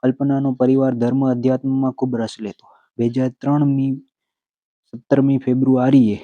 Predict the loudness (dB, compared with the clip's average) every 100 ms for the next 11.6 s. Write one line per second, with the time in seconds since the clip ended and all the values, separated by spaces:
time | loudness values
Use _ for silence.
0 | -8 -2 -2 0 -2 0 0 0 -2 -2
1 | -2 -2 0 2 0 0 2 2 2 0
2 | 0 0 2 2 2 0 -6 -16 -20 _
3 | -4 -2 0 0 0 0 0 0 0 -2
4 | -2 -4 -4 -4 -4 -4 0 0 0 0
5 | -4 -6 -4 -2 0 -2 _ -2 0 2
6 | -2 -4 -4 -4 -6 _ _ _ _ -4
7 | -2 -2 -2 0 2 2 2 2 2 2
8 | 2 0 -4 -10 _ _ 2 2 2 0
9 | -2 -4 -8 -6 -4 -2 -2 -4 -6 -6
10 | -2 -4 -4 -2 -2 0 0 0 0 -2
11 | -4 -4 -6 -10 -12 -16